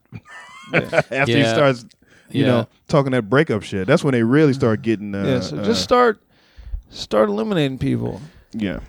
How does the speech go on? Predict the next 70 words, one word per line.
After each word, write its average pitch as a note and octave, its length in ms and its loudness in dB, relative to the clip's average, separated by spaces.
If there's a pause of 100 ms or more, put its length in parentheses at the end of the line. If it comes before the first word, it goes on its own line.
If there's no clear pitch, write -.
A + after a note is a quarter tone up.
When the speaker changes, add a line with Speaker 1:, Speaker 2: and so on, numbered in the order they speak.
(460)
Speaker 2:
And E3 120 -2
don't A#3+ 280 0
they G3+ 180 2
look? D#3+ 260 0
Don't G3 220 -2
put D4+ 180 0
too C#4+ 160 -4
much A3 160 0
stock F3+ 360 -4
in E3+ 80 -10
the C#3 80 -6
trauma F3 320 -4
nurse. G#2+ 260 -12
She - 180 -8
could E3 140 -8
just C3 220 2
be B2 120 2
out B2+ 200 2
with A#2+ 160 -4
you, C#3 180 2
just A#2 240 -4
being B2 140 -6
like, A#2+ 160 -2
Speaker 3:
No. F#2 160 0
Speaker 2:
"Oh, F#2 60 0
this F#3+ 100 -4
is D#3+ 100 -10
nice." C3 340 -6
Speaker 3:
But C#3+ 200 0
when C#3 140 2
the B2+ 60 2
side D3 300 4
Speaker 1:
Exactly. - 40 -8 (100)
Speaker 3:
piece - 300 -4 (160)
hits B2 300 -4
you A2+ 60 0
with G#2 120 -2
a F#2+ 40 -6
brick, G2 400 -2
you F#2+ 120 -4
have F#2+ 340 -2
a F2 40 -6
nurse F2 520 -4
Speaker 2:
Yeah, D#3+ 320 2
you C3+ 160 -6
Speaker 3:
on - 80 0
Speaker 2:
do D3 40 2
have C3+ 140 2
a A2+ 40 -6
Speaker 3:
hand. G#2+ 120 -6
Speaker 2:
nurse. G2 360 -6 (100)
Speaker 3:
Or C#3+ 100 2
you, E3 160 2
whatever E3+ 320 2
new D3+ 280 2
nurse D3 420 -2
you D#3 80 0
Speaker 2:
What A#2 60 0
you B2 40 -4
Speaker 3:
meet. C3+ 140 -2
Speaker 2:
need D4 100 2
to A3+ 80 0
do F3 200 2
is C3 120 -4
date D#3 220 0
somebody D3 360 0
who D3 120 2
can C3+ 180 -8
do, C#3 300 0
uh, B2+ 680 -4